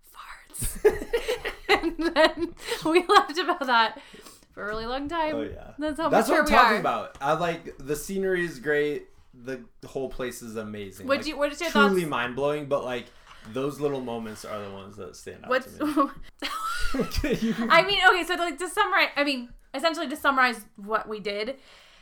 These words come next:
Speaker 1: was we flew into Reykjavik, and then we rented a car, and we took the Ring Highway Road, which is essentially a, a highway that goes all the way around Iceland, and we stopped at a different stop every day, and we went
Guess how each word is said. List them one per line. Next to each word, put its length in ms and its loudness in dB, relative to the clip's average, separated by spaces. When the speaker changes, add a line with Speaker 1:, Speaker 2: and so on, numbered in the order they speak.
Speaker 1:
was 180 -6
we 200 -6
flew 220 -4
into 140 -2
Reykjavik, 760 0
and 180 -4
then 380 0
we 200 -10
rented 320 -2
a 60 -8
car, 520 0
and 200 -8
we 320 -4
took 300 -12
the 100 -8
Ring 480 -8
Highway 480 -4
Road, 320 -4
which 160 -10
is 80 -12
essentially 400 -8
a, 120 -6
a 40 -10
highway 440 -4
that 120 -12
goes 240 -10
all 220 4
the 40 4
way 120 2
around 360 -4
Iceland, 460 -2
and 100 -6
we 60 -6
stopped 220 -10
at 40 -4
a 20 -6
different 220 -12
stop 240 -10
every 240 -10
day, 240 -6
and 100 -10
we 60 -6
went 140 -8